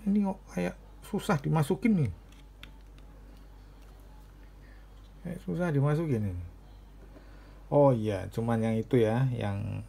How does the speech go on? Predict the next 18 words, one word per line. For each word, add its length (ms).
U 160
S 160
B 80
C-nya 400
yang, 320
eh, 400
power 280
delivery 880
yang 100
tadi 320
dibilang 480
tiga 320
puluh 260
watt, 180
yaitu 440
ini 360
nggak 180
ada 380